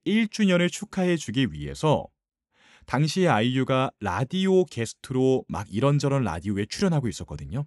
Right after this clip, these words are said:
음. 그 라디오, 어, 방송 시간에 맞춰서 방송국에 가서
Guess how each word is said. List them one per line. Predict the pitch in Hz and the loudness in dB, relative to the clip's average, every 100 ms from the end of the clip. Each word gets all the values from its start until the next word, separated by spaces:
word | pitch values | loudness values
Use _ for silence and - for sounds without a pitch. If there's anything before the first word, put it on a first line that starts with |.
| - | -8
음. | 78 69 64 - - - _ _ _ - | -10 -10 -12 -20 -20 -20 _ _ _ -4
그 | 135 151 - | 0 0 -2
라디오, | 107 90 110 156 165 208 220 _ _ _ | -4 -2 -2 -2 2 2 0 _ _ _
어, | - 62 - - | -14 -12 -12 -8
방송 | - 139 156 165 | -2 0 2 0
시간에 | 147 143 139 | -2 2 2
맞춰서 | 139 78 - 107 95 151 98 - - | 2 0 -4 -6 0 0 0 -4 -8
방송국에 | 107 131 143 170 156 139 139 135 | -2 0 0 0 0 2 2 0
가서 | - 76 113 135 202 | -2 -8 0 2 2